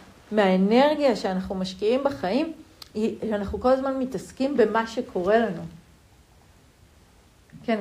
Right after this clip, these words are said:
קרה לי ככה וככה, ולא הצלחתי ככה וככה, ולא קיבלתי בחיים האלה ככה וככה, וכן קיבלתי ככה וככה, במקום להתעסק לא במה שקורה לי. איך אני עם מה שקורה לי? איזה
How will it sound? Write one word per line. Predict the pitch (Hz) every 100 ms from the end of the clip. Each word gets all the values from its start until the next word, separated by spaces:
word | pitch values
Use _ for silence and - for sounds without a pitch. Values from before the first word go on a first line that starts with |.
| 185
קרה | 175 202
לי | 202
ככה | 208 190 180
וככה, | 165 190 180 - 170 - - _ _ _
ולא | 190 190 208 233
הצלחתי | 226 226 233 196 185
ככה | 185 196 185
וככה, | 180 208 190 - 160 165 - - -
ולא | 180 196 247 254
קיבלתי | 254 226 202
בחיים | 202 - 196 196
האלה | 190 185 185
ככה | 196 190
וככה, | 180 180 170 - 156 165
וכן | - 269 262
קיבלתי | 233 196 190 190
ככה | 190 - 180
וככה, | - 190 185
במקום | 175 170 - 254 262 - - - -
להתעסק | 185 175 175 - 240 - - - -
לא | 214 269
במה | 349 240 175
שקורה | - 185 - 160 165 175
לי. | 160 - _ _ _ _ _ _ _
איך | 240 247 392
אני | 294 185
עם | 170
מה | 165
שקורה | - 190 - 170 165
לי? | - - - - - - -
איזה | 277